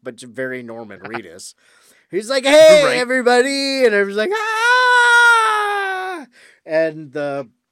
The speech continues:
Speaker 1: his handlers kept, like, like, "Come on, come on, come on, come on." He's like, "No, I'm talking to people."
Speaker 2: <laughs>
Speaker 1: They're like, "Come on, go, go, go, go, go, go, go." It's
Speaker 2: This
Speaker 1: like,
Speaker 2: is what the
Speaker 1: <laughs>
Speaker 2: fans want.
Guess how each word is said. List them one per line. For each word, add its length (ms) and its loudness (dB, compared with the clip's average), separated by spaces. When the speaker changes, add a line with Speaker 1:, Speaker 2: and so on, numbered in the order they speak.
Speaker 1:
his 220 -12
handlers 600 -10
kept, 320 -14
like, 220 -16
like, 240 -18
"Come 160 -14
on, 140 -12
come 140 -20
on, 100 -18
come 100 -20
on, 60 -20
come 160 -16
on." 140 -12
He's 120 -18
like, 220 -16
"No, 640 -12
I'm 200 -8
talking 420 -6
to 80 -4
people." 340 -6
Speaker 2:
<laughs> 0 -
Speaker 1:
They're 560 -6
like, 220 -12
"Come 140 -16
on, 80 -10
go, 120 -12
go, 160 -8
go, 140 -8
go, 160 -8
go, 160 -6
go, 160 -6
go." 300 -4
It's 180 -8
Speaker 2:
This 180 -10
Speaker 1:
like, 80 -16
Speaker 2:
is 60 -14
what 160 -4
the 100 -6
Speaker 1:
<laughs> 80 -16
Speaker 2:
fans 320 -6
want. 400 -6